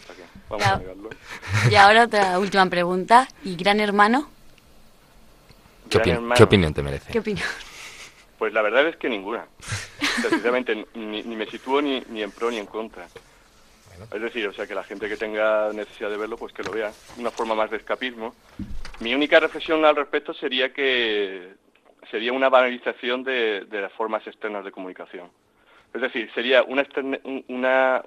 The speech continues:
Speaker 1: un mundo externo, que es todo lo contrario de lo que se pretende, y en ese mundo externo totalmente des-, eh, descorporalizado, sin ningún tipo de, de sustancia, vaya.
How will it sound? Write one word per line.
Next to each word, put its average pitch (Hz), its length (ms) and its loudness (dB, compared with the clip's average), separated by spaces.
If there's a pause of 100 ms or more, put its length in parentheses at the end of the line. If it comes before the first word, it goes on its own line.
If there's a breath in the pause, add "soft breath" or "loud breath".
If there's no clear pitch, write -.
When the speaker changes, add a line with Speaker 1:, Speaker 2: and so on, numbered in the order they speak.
Speaker 1:
un 131 140 -8
mundo 143 480 -4
externo, 131 680 -4 (680)
que 107 80 -10
es - 80 -10
todo 110 140 -4
lo 110 80 -4
contrario 113 300 0
de 113 60 -2
lo 92 60 -8
que - 80 -14
se 95 140 -14
pretende, 123 500 -6 (680)
y 139 80 -2
en 131 60 -2
ese 143 140 -6
mundo 143 240 -4
externo 139 460 -4
totalmente 120 520 -2
des-, 101 460 -4 (140)
eh, 92 720 -10
descorporalizado, 95 920 -8 (1000 soft breath)
sin 107 80 -8
ningún 120 220 -6
tipo 120 260 -8
de, 101 420 -4
de 101 120 -14
sustancia, 92 360 -18
vaya. 90 220 -18